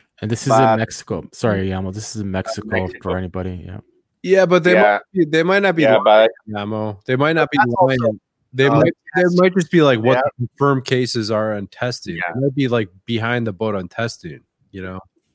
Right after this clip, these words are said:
Speaker 4: Because no,
Speaker 2: No,
Speaker 4: no
Speaker 2: they are,
Speaker 4: offense.
Speaker 2: they are lying.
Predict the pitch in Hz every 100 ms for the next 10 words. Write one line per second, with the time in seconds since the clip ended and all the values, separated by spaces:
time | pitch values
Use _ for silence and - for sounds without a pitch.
0 | _ - 143 170 160 131 - 151 147 160
1 | 143 135 143 113 117 120 135 123 _ 123
2 | 127 131 117 110 - - 95